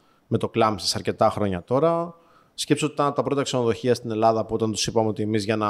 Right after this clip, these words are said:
τρέξουμε τον μπαρ θέλουμε ένα, ένα prep room στα, ε, στα ίδια επίπεδα με το Κλάμσης και αμέσως, ξέρεις, χωρίς να έχει πολλά,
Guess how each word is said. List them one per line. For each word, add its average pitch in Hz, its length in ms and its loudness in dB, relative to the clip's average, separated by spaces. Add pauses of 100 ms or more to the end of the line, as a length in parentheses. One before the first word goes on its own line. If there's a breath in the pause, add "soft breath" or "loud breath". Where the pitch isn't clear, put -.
(480)
τρέξουμε 110 360 -2
τον 104 100 -4
μπαρ 104 200 6
θέλουμε 107 280 0
ένα, 104 300 0
ένα 107 240 -2
prep 110 240 2
room 104 260 -2
στα, 95 680 -2 (640 soft breath)
ε, - 180 -4
στα 113 280 2
ίδια 104 640 0
επίπεδα 104 520 0
με 101 120 -2
το 104 340 -2
Κλάμσης 151 600 -2
και 113 360 0
αμέσως, 107 600 -2
ξέρεις, - 180 -4
χωρίς 104 200 2
να 104 100 0
έχει - 140 -6
πολλά, 92 720 -2